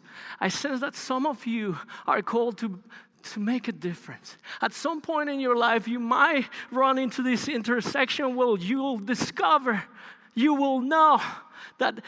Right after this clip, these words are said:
systems, there are systems in place, and the systems are playing against some people. And I tell you, you wanna love people?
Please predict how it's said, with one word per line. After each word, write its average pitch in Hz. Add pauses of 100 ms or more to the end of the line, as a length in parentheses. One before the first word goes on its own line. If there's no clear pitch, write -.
systems, 262
there 415
are 302
systems 381
in 302
place, 262 (200)
and 285
the 262
systems 294 (280)
are 269
playing 311
against 247
some 233
people. 208 (1160)
And 254
I 262
tell 311
you, 269
you 233
wanna 311
love 330
people? 311